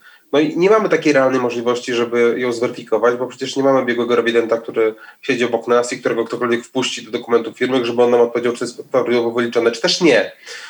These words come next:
Natomiast, ym, należy do tego podchodzić bardzo często z dużą dozą ostrożności, dlatego też, że w ramach takich rozmów, które prowadzimy, y, zdarza się, że te dane są w sposób oczywisty niemożliwe do przyjęcia.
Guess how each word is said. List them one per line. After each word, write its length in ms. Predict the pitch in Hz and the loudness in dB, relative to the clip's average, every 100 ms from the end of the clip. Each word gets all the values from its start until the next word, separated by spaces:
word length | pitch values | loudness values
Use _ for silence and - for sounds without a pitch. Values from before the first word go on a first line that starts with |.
| - - | -18 -6
Natomiast, 340 | 147 160 156 | 2 2 2
ym, 880 | 147 143 143 139 139 147 143 139 - 147 | 0 2 2 2 0 -2 -2 -4 -4 2
należy 360 | 143 170 170 | 4 4 2
do 60 | 151 | 0
tego 200 | 143 143 | 0 0
podchodzić 680 | 139 - 131 113 151 - | 0 0 0 0 -4 -6
bardzo 440 | - 110 147 147 143 | -12 0 2 2 2
często 320 | 147 143 135 | 0 0 -6
z 80 | 123 | -2
dużą 260 | 135 127 | -2 0
dozą 180 | 120 117 | 2 0
ostrożności, 760 | 113 - 110 110 107 - 220 - - - - - | 0 -4 0 0 0 -2 -4 -4 -20 -20 -14 -2
dlatego 260 | 180 226 | 2 2
też, 160 | 233 226 | 2 2
że 80 | 196 | 4
w 40 | |
ramach 300 | 196 196 190 | 4 2 2
takich 260 | 190 175 160 | 0 -2 2
rozmów, 320 | 180 180 175 | 4 4 0
które 180 | 156 156 | 2 2
prowadzimy, 560 | 151 139 135 120 117 | 4 2 2 2 4
y, 880 | 131 151 - 135 135 131 131 - 143 | 4 4 0 -2 0 0 -4 -8 -6
zdarza 300 | 135 160 170 | 0 2 2
się, 140 | 170 | 0
że 80 | 156 | -4
te 120 | 151 | -2
dane 260 | 151 156 165 | 0 2 2
są 260 | 165 160 156 | 2 0 0
w 60 | |
sposób 400 | 151 160 165 165 | -2 -6 -6 -4
oczywisty 640 | 160 156 151 156 - 156 | -4 -4 -6 -6 -2 0
niemożliwe 560 | 160 165 160 151 131 120 | 2 2 2 2 2 2
do 80 | 131 | 2
przyjęcia. 580 | - 160 143 110 - | 0 2 4 2 -2